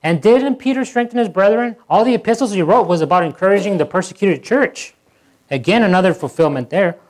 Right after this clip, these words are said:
Verse thirty-three, "But he said to him, 'Lord, I am ready to go with you, both to prison and to death.'" Let's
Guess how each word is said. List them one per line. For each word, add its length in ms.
Verse 180
thirty-three, 420
"But 160
he 120
said 260
to 100
him, 120
'Lord, 260
I 60
am 160
ready 220
to 100
go 160
with 240
you, 180
both 220
to 100
prison 420
and 180
to 100
death.'" 500
Let's 160